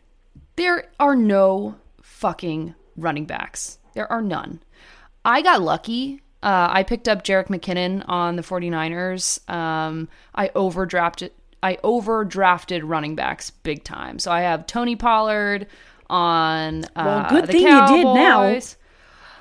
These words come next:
Speaker 1: I just had a, we talked about this. Like, we literally had this conversation where it was like, Zeke is safe. Saquon is a flyer. I, I don't really, like, have a,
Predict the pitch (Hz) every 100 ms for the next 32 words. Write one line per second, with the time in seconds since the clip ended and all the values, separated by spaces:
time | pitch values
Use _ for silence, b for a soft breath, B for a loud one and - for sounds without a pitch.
0 | B - 277 - 330 330 349 403 403 -
1 | 240 233 349 359 - 294 339 302 220 151
2 | - - 160 196 - - 247 254 302 302
3 | 240 254 285 311 285 277 254 214 196 -
4 | 190 175 170 165 165 208 214 202 175 180
5 | 180 175 160 160 151 262 302 - - 226
6 | 214 - 170 - - - - _ - 202
7 | 202 220 220 233 240 - 214 214 285 254
8 | - - - _ _ _ - - - 76
9 | 117 220 262 247 196 240 226 220 208 190
10 | 202 226 196 196 190 180 165 160